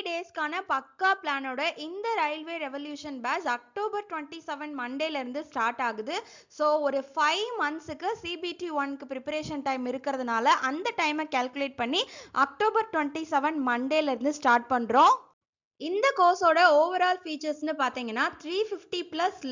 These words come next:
லைவ் செஷன்ஸ் இருக்கு. So நீங்க லைவ் செஷனை மிஸ் பண்ணிட்டீங்க அப்படின்னா, ரெக்கார்டட் வீடியோஸும் ப்ரொவைட் பண்றோம். So நீங்க அதை பார்த்து படிச்சுக்கலாம். இதுக்கான மெட்டீரியல்ஸ் கம்ப்ளீட்லி ஃப்ரீயா கொடுக்குறோம் and cover சி பி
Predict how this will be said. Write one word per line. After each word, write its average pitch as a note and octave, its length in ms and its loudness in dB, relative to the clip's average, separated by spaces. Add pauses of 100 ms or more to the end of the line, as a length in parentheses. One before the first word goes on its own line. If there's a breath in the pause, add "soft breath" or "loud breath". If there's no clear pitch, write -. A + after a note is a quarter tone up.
லைவ் C#4 380 2
செஷன்ஸ் D4 480 -4
இருக்கு. A#3+ 260 0 (380 loud breath)
So E4 80 2 (180)
நீங்க G#4 300 -2 (180)
லைவ் D4+ 280 2
செஷனை E4 360 -6
மிஸ் C#4+ 220 -2
பண்ணிட்டீங்க C#4 480 -2
அப்படின்னா, B3 300 -2 (120)
ரெக்கார்டட் D#4 480 -2
வீடியோஸும் C#4 480 -2
ப்ரொவைட் B3+ 380 -2
பண்றோம். C4 320 -2
So E4+ 140 -4
நீங்க C4 180 -2
அதை A#3 180 -4
பார்த்து C4+ 320 -2
படிச்சுக்கலாம். A#3+ 560 -2 (380 loud breath)
இதுக்கான F#4 520 2 (140)
மெட்டீரியல்ஸ் C#4+ 600 -2 (200)
கம்ப்ளீட்லி D4+ 720 0
ஃப்ரீயா C4+ 400 0
கொடுக்குறோம் B3 420 0 (140)
and B3+ 240 -4
cover B3 280 6 (140)
சி D4+ 140 -4 (100)
பி D4 80 -4